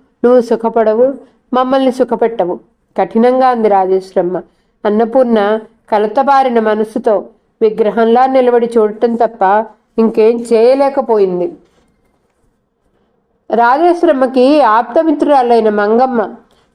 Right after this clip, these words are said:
తిరుపతి, కాళహస్తి, కంచి మొదలైన పుణ్యక్షేత్రాలు తిరిగి రావటానికి వెళ్తుంది. ఆవిడ చిన్న కొడుకు స్వయంగా వెంట తీసుకెళ్ళి అన్నీ చూపించబోతున్నాడు.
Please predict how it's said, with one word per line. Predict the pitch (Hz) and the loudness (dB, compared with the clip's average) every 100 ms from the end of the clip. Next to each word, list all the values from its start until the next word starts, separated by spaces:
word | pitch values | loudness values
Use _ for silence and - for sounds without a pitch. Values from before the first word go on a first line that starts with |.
| - | -2
తిరుపతి, | 269 302 302 262 254 | 0 0 0 2 2
కాళహస్తి, | 254 240 233 247 254 240 - 233 226 | 2 2 2 2 -2 -2 0 0 2
కంచి | 233 220 220 240 | -2 -2 -2 0
మొదలైన | 233 220 220 214 | 2 2 2 0
పుణ్యక్షేత్రాలు | 202 202 208 247 233 269 247 226 196 190 190 196 - _ _ | 0 -2 0 -2 -2 -2 0 0 0 2 2 0 -12 _ _
తిరిగి | 247 240 277 | -2 0 2
రావటానికి | 285 247 247 214 208 240 | 2 2 0 -2 -2 0
వెళ్తుంది. | 240 196 185 190 175 160 _ _ _ - | 2 2 0 -2 -2 -6 _ _ _ -4
ఆవిడ | 226 240 220 | 0 0 2
చిన్న | 220 214 - 240 285 | 0 -2 -2 0 0
కొడుకు | 294 240 - 214 | 0 -2 2 2
స్వయంగా | 214 226 208 233 277 262 | 2 2 0 2 2 2
వెంట | 214 196 190 | 2 0 -2
తీసుకెళ్ళి | 220 240 233 226 196 208 240 240 _ _ - | -2 -2 -2 -4 0 0 -2 -6 _ _ -6
అన్నీ | 190 220 277 294 277 | -2 0 2 2 0
చూపించబోతున్నాడు. | 254 240 262 240 220 220 196 180 165 | 0 0 0 0 -2 0 0 -2 -2